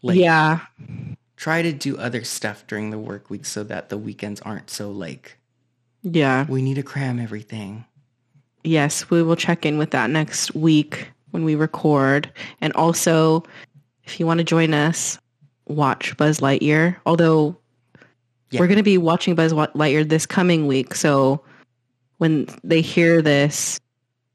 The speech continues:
Speaker 2: it'll be off.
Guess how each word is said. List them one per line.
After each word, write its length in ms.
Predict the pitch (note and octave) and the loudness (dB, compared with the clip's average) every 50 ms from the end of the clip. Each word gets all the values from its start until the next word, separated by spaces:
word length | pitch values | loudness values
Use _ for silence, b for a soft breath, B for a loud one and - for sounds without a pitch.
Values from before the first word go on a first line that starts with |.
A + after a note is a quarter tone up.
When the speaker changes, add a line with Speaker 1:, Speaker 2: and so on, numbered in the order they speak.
| _ _ _ _ _ _ _ _ _ _ _ _ _ _ _ _ _ _ _ _ _ _ _ _ _ _ _ _ _ _ _ - | _ _ _ _ _ _ _ _ _ _ _ _ _ _ _ _ _ _ _ _ _ _ _ _ _ _ _ _ _ _ _ -2
Speaker 2:
it'll 140 | E3 D#3+ D#3+ | 0 2 4
be 160 | D#3+ D3 - | 4 2 2
off. 500 | B2+ C3 B2+ A#2 A#2+ - - - - | 2 0 0 0 -2 -4 -8 -14 -18